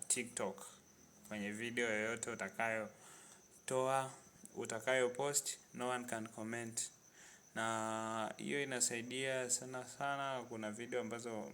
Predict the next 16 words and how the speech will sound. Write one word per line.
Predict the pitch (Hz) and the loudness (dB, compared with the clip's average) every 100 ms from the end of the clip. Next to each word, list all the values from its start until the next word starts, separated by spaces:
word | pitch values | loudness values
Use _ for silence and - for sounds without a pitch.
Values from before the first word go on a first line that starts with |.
| 110 | -8
mtu | 110 113 | -8 -6
unaweza | 110 113 117 | -4 -2 -2
ukatuma | 110 101 - 120 117 | -2 -4 -4 -4 -2
afu | 113 - 123 - - - - 110 | -2 -6 -8 -12 -20 -20 -10 0
then | 120 | 2
hutaki | 120 107 113 113 | 2 4 2 2
comment. | 110 120 120 123 123 123 - - - - - - | -2 0 2 0 -2 0 -2 -4 -14 -20 -20 -18
Unaingia | - - 90 98 120 117 | -14 -10 -8 -2 0 -2
tu | - | -2
hapo, | 123 120 120 110 | 0 0 0 -4
unaseti | 95 98 - - - | -4 -6 -6 -6 -6
comment, | - 127 131 127 - - - - - - - | -6 -4 -4 -6 -8 -10 -20 -20 -20 -20 -14
alafu | - - 120 - 131 - - - - - - | -6 -2 -2 -4 -8 -10 -18 -20 -20 -20 -20
maisha | - - 110 - | -14 -10 -8 -6
yanasonga. | 76 73 - - 107 104 - - - - - - - - - - - - | -6 -4 -4 -2 -4 -6 -10 -16 -20 -20 -20 -18 -18 -20 -20 -20 -20 -12
Kurudisha, | - 113 113 117 127 151 - 151 123 107 | -6 -4 -2 -4 2 4 6 6 4 2